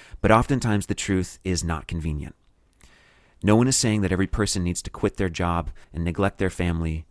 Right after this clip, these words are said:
and sacrifice their own health to become a full-time activist, but everyone does need to be committed and engaged in this for real progress to be made.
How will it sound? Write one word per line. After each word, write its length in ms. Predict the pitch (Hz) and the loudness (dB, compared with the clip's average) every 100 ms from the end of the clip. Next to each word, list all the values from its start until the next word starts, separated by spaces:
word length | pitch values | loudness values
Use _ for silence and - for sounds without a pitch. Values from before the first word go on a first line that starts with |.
| _ | _
and 140 | - 87 | -8 -2
sacrifice 500 | 98 92 95 92 - | -2 -2 -2 -2 -2
their 160 | 87 | 0
own 140 | 85 85 | 0 0
health 320 | 90 82 - | -2 -4 -4
to 80 | - | -6
become 320 | 87 - 82 | -4 -2 -4
a 60 | 80 | -2
full-time 420 | 92 92 92 82 | -4 -4 -4 -4
activist, 560 | 82 - 76 - - | -6 -10 -10 -8 -8
but 160 | - 92 | -2 0
everyone 500 | 87 113 120 117 107 | 0 2 2 2 0
does 400 | 98 90 87 - - | 0 0 0 -4 -4
need 280 | 87 92 92 | -2 -2 -2
to 100 | 92 | -2
be 140 | 90 | -4
committed 500 | - 85 82 80 - - | -4 -2 -2 -4 -8 -8
and 140 | 92 | -4
engaged 420 | 87 87 92 - | -2 -2 -2 -2
in 100 | - | -4
this 220 | 78 73 - | -4 -4 -4
for 160 | - | -4
real 160 | 85 87 | -2 -2
progress 460 | - 85 82 78 | -2 -6 -6 -6
to 80 | - | -6
be 100 | 80 | -6
made. 320 | 82 78 71 | -4 -6 -10